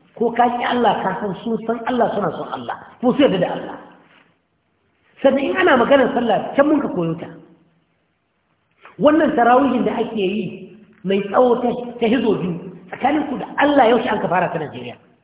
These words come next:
Bayan an fara zuwa Makka ana ganin tarawihin mutanen Makka. Su suka koya mana ita.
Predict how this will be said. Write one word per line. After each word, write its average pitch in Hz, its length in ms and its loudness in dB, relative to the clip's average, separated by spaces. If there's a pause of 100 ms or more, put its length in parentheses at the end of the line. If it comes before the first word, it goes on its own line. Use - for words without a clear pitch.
(1600)
Bayan 339 260 6
an 339 240 0
fara 285 320 2
zuwa 262 220 2
Makka - 260 -2
ana 247 220 2
ganin 226 240 0
tarawihin 202 400 2
mutanen 139 280 -6
Makka. - 220 -16 (760)
Su 302 120 4
suka 370 160 0
koya 233 200 4
mana 196 160 -2
ita. - 160 -10